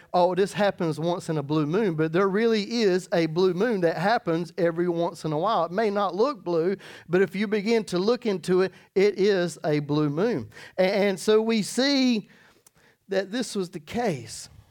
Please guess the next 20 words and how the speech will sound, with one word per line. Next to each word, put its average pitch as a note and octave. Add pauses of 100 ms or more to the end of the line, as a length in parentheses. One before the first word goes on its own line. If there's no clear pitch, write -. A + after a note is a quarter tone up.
(120)
that G#3
these G3+
moments G#3+
are D#3+
super A3+
important, E3+ (400)
and F3+
there A3+
may A3+
not A#3
be G3+
another G#3
opportunity F#3
to F3+
be F#3
able F3+
to G3
achieve E3
this F3
victory. B2